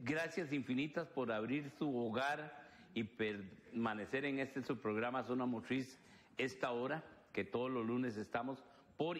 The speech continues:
y para ustedes con todo el cariño del mundo. Eh, es un programa que se hizo, eh, pensando en ustedes, pensando en la gente que tiene problemas a nivel mecánico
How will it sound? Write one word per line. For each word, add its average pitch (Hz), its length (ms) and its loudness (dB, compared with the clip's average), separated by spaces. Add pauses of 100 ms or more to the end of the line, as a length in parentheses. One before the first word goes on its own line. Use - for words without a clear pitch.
y 131 120 2
para 98 260 0
ustedes 135 420 -2
con 104 200 0
todo 131 200 0
el 123 100 -4
cariño 120 380 0
del 110 100 2
mundo. 156 440 2 (560)
Eh, 104 720 2 (340)
es 113 120 -2
un 135 140 0
programa 123 500 0
que 107 140 2
se 101 140 0
hizo, 107 720 2 (760)
eh, 95 160 2
pensando 110 540 0
en 113 80 0
ustedes, 117 480 0
pensando 107 720 0
en 101 140 -4
la 98 100 0
gente 107 320 -2
que 107 140 -4
tiene 110 280 0
problemas 107 640 0 (440)
a 101 80 0
nivel 104 260 2
mecánico 120 680 -2